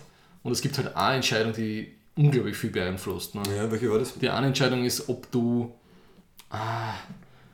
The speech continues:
Speaker 1: ob du das Bild nimmst von dein, von deiner Familie oder, was war das andere? Oder das Buch nimmst. Daraus entstehen
Speaker 2: Mhm.
Speaker 1: irgendwie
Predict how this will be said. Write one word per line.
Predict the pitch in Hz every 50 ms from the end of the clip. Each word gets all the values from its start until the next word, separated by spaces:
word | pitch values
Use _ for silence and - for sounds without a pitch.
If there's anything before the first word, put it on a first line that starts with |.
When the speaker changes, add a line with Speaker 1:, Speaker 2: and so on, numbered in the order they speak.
| - - - -
Speaker 1:
ob | - - -
du | -
das | 123 - 113 - -
Bild | - - 175 202 226 - - 180
nimmst | 180 185 196 202 202 - - - - - - -
von | - - 156 147
dein, | 139 135 127 127 127 135 - -
von | - - 143 131
deiner | 123 131 131 131
Familie | - - 127 120 120 135 180 196 190 170 160 151 147 143
oder, | - 135 135 143 143 139 135 135 135 135 131 - - - - - - _ _ -
was | 139 135 139
war | 139
das | 127 131 - -
andere? | 78 80 107 139 139 151 139 143 135 135 135 131 143 - - - _ _ _ _ - -
Oder | - 127 123 123
das | 120 104 -
Buch | - - 151 156 151 147 -
nimmst. | 127 110 104 104 107 - - - - - -
Daraus | 113 101 107 131 139 147 131 131 135 -
entstehen | 139 117 - - - 127 123 135 135
Speaker 2:
Mhm. | 117
Speaker 1:
irgendwie | 110 123 123 123 113 117 117 120